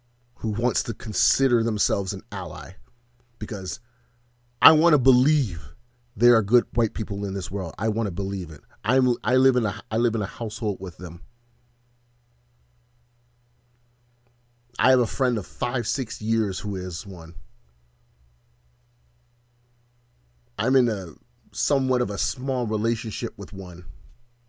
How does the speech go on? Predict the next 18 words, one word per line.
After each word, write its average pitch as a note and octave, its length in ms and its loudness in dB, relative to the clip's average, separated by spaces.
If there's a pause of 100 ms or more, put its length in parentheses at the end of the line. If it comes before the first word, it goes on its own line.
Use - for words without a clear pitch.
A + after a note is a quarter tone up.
(2000)
And G2 120 -6
I A2+ 40 0
want B2+ 220 2
to A#2 40 0
believe G#2+ 580 2
that - 220 -8
every B2 320 2
single A2 340 0
one G2+ 220 -2
of G2+ 160 -2
them A#2 360 0 (880)
who A2+ 140 4
are G2+ 100 4
not G#2 340 -2 (400)
colored, A#2 380 0 (100)
who G#2+ 100 -4
are G2 60 -2
not G#2 240 -2